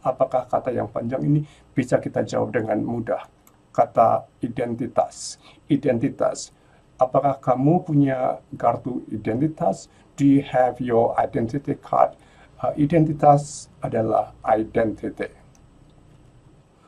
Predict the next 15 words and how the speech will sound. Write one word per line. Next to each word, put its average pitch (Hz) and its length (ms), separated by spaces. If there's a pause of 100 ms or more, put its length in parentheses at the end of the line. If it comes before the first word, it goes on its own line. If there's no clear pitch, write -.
(160)
Baik, 143 320
kata 131 240
yang 165 240
panjang 151 400
ini 170 160
dimulai 120 400
dengan 113 480
huruf 110 320
A - 240 (880)
dan, 107 480 (240)
uh, 107 640 (160)
sebelas 113 480
huruf, 113 400
pantas. - 800 (2750)
Kalian 139 720